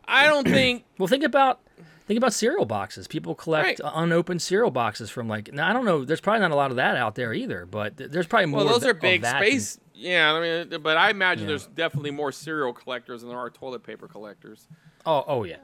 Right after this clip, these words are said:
Speaker 2: oh yeah. So I just think, I just think, uh, it was the coolest find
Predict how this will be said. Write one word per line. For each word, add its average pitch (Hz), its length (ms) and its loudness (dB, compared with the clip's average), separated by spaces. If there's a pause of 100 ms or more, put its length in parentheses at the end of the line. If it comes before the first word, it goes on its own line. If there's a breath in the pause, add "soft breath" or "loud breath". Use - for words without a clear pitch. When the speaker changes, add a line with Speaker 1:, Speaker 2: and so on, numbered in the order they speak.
(260)
Speaker 2:
oh - 180 -18
yeah. - 80 -20 (1700 loud breath)
So - 120 -4
I 190 140 6
just 147 140 -4
think, 123 200 -2
I 160 120 4
just 139 180 -8
think, 117 180 -6
uh, 101 240 -4
it 127 60 -8
was 107 140 -8
the 104 60 -14
coolest 123 360 -4
find 104 440 -6